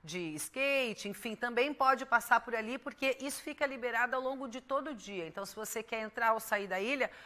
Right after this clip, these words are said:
pode usar Pedro Ivo Campos, pode usar Colombo Salles e pode também ter essa opção de passar ali pela ponte Hercílio Luz pra entrar ou sair de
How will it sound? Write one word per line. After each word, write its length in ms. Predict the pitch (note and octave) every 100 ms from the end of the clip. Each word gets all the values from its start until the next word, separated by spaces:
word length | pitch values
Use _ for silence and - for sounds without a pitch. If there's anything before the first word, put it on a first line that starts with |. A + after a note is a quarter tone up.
| -
pode 260 | - C4+ C4
usar 280 | B3 A#3+ A3+
Pedro 320 | A3+ G#3+ G#3
Ivo 220 | G3+ F#3
Campos, 540 | F#3 B3+ C#4+ C#4+ C#4+ -
pode 340 | C4 B3 A3+
usar 180 | A3 A3+
Colombo 340 | A3+ A3+ A3
Salles 420 | B3 B3 A#3+ C4 C#4
e 60 |
pode 380 | C#4+ A#3+ B3+ B3+
também 360 | B3+ A3+ A3+ A#3 - - -
ter 100 | A3+
essa 240 | A3+ A3+
opção 400 | A3 - A3 A3+
de 100 | A3
passar 580 | A3+ G#3+ - A3+ A3 A3+ - -
ali 260 | F#3+ G3 A3
pela 260 | A#3+ A3+
ponte 440 | A3 A#3 A#3 - - -
Hercílio 600 | B3+ C#4+ - A#3 A3+ C4+
Luz 360 | A#3+ B3+ - - -
pra 100 | A#3
entrar 460 | A#3 B3 A#3 A3+ -
ou 200 | A#3+ C#4
sair 440 | - B3+ A3+ A#3+ -
de 240 | F#3 A#3